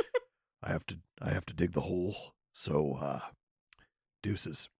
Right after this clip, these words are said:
Speaker 1: <laughs> "Hey, I think I know where the Ark is,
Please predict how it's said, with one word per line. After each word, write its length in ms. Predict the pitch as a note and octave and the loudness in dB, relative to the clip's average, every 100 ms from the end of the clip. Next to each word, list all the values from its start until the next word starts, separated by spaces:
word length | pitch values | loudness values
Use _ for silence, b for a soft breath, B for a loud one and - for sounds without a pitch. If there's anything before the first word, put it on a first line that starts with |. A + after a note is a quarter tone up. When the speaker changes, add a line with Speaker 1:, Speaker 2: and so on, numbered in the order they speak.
| _ | _
Speaker 1:
<laughs> 200 | _ - | _ -6
"Hey, 1300 | B2 - B2+ - - C#3+ - - - - - - A2 | -4 -2 -2 -2 -2 2 0 0 -14 -14 -4 6 8
I 60 | |
think 160 | F2+ F2 | 8 6
I 20 | |
know 120 | E2+ | 2
where 80 | E2+ | 0
the 140 | E2+ E2 | 2 2
Ark 280 | G2 A2 | 2 0
is, 260 | A2 A2 - | 0 0 -2